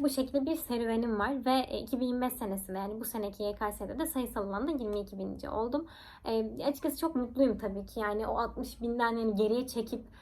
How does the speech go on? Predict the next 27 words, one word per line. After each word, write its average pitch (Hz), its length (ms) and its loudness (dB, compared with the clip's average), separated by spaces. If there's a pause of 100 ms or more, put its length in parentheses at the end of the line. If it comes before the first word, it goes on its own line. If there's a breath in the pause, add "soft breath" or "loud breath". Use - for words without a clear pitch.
(180 loud breath)
e, 226 140 -2
o 226 140 -2
öne 240 220 0
çekme 233 280 -4
stresi 247 300 -6
gerçekten 240 260 -2
çok - 220 -6
daha 233 140 4
farklıymış. 233 760 0
Bunu 208 200 0
da, 214 220 4 (100)
e, 202 160 -4
bu 208 40 -8
sene 214 260 -4
tatmış 220 400 -2
oldum. 277 260 2 (520 loud breath)
E, 240 220 -2
bu 349 80 8
şekilde. 262 460 0
Şimdi 311 320 -2
size 285 300 2
genel 254 240 2
olarak 277 200 4
sizin 269 220 2
sorduğunuz 247 380 2
sorular 226 260 2
üzerinden 226 520 0